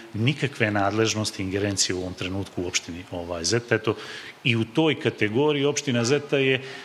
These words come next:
e, druga po, ajde da kažemo, prosječnoj plati po glavi stanovnika, a imate ovamo, ovaj, iseljavanje, što je potpuno neprirodno,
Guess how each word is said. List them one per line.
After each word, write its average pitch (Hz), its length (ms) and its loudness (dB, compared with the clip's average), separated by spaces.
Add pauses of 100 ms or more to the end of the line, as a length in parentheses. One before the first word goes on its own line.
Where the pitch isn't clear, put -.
(140)
e, 110 340 2 (140)
druga 139 720 2 (400)
po, 160 360 4 (240)
ajde 147 320 4
da 131 120 2
kažemo, 135 600 2
prosječnoj 131 640 2
plati 135 460 2
po 120 80 0
glavi 113 280 4
stanovnika, 92 680 -4 (500)
a 107 120 6
imate 127 420 2
ovamo, 117 320 2
ovaj, 110 280 2
iseljavanje, 92 460 -2
što - 140 -2
je 92 40 -6 (100)
potpuno 143 360 4
neprirodno, 117 440 0